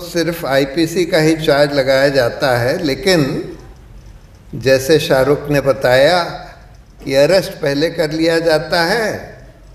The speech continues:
और उसके बाद फिर investigation होता है, उसके बाद फिर शायद कभी trial चले। कई जगह तो छः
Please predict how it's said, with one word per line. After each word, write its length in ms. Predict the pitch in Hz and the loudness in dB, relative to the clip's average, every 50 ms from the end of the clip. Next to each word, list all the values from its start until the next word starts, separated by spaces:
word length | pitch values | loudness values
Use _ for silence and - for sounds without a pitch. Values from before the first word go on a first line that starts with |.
| - - - - | -20 -14 -4 0
और 260 | 180 180 196 208 190 | 0 2 2 2 0
उसके 320 | 190 170 - - - 190 180 | -2 -4 -4 -4 -4 -2 -2
बाद 420 | 151 131 147 156 165 170 170 165 165 | 0 0 2 2 2 2 0 -2 -4
फिर 160 | 185 180 160 | -4 -2 -2
investigation 840 | 160 160 156 156 151 147 - - 156 143 165 165 160 165 180 175 160 | -2 -2 0 0 -2 -2 -2 -4 -2 0 0 0 0 0 0 0 0
होता 420 | 147 151 160 151 151 170 175 170 165 | 0 0 0 -2 -2 -2 0 0 0
है, 380 | 156 160 165 170 170 165 160 | 0 0 0 0 0 0 0
उसके 360 | 156 156 147 - - - 175 160 | -2 -4 -6 -8 -6 -4 -4 -2
बाद 400 | 139 156 156 160 170 165 165 - | 0 2 2 4 2 2 0 -2
फिर 180 | - 175 180 160 160 - - - - - - - - - - - - - - - - | -2 0 0 0 -2 -6 -10 -16 -20 -20 -20 -20 -20 -20 -20 -20 -20 -20 -20 -20 -10
शायद 440 | - - 147 151 165 180 - - - | -4 0 2 2 2 2 0 -2 -2
कभी 240 | 170 160 151 170 175 170 | -2 0 0 0 -2 -2
trial 460 | 175 170 165 151 156 160 165 170 165 | -2 0 2 2 2 2 2 0 -2
चले। 380 | 170 165 160 151 156 170 175 180 175 - - - - - - - - - - | -2 -2 0 0 0 0 0 -2 -4 -8 -14 -18 -20 -20 -20 -20 -20 -8 -2
कई 200 | 160 147 160 175 170 | 0 2 2 2 2
जगह 320 | 160 165 160 160 160 170 170 | 2 0 2 0 0 -2 -2
तो 180 | 165 190 185 - | -4 -4 -6 -6
छः 280 | - - - 156 160 | -6 -4 -2 -2 -2